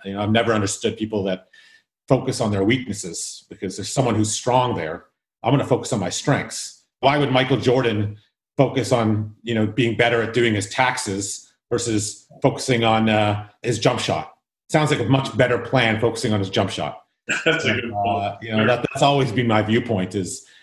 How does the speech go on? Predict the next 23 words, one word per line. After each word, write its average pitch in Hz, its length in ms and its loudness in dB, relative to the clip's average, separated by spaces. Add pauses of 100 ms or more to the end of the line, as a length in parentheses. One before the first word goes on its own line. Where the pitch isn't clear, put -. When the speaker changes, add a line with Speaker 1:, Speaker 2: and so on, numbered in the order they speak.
(120)
Speaker 1:
is, 98 460 -4
is 101 100 -6
being 113 220 -2
self-aware 131 500 2
enough 120 260 0
to - 80 -4
know 107 640 2 (460)
where 113 340 2
you 107 220 2
should 104 100 -6
be 104 80 0
focusing 92 560 -8 (240)
and 104 200 -4
where 110 180 4
you 104 140 2
hold 107 260 0
an 95 80 -2
edge, - 560 -6 (120)
because 95 220 -16
I 95 40 -12
think 107 280 -8
that's 110 320 0
where 107 480 2